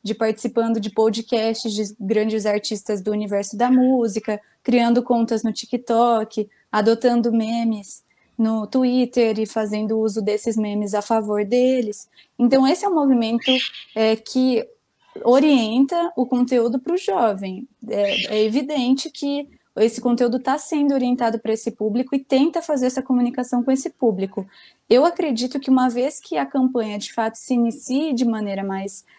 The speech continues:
é, evidenciada, porque ela ainda não, não caminha tanto, ela tá indo a ritmos mais lentos, também cumprindo os prazos eleitorais,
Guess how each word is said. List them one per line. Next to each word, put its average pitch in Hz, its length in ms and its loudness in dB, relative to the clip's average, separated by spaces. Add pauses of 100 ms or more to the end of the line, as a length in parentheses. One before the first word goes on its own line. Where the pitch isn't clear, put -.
(240)
é, 196 440 4
evidenciada, 214 840 0
porque 233 300 -4
ela 214 200 -2
ainda 277 420 2 (320)
não, 247 460 4
não 233 340 0
caminha 254 880 2
tanto, 240 520 0
ela 208 540 -4
tá 220 300 -4
indo 233 240 2
a 214 60 2
ritmos 220 420 -4
mais 208 220 -6
lentos, 220 580 -4 (320)
também 226 400 4
cumprindo 226 460 2
os 214 100 -2
prazos 196 420 -2
eleitorais, 202 800 0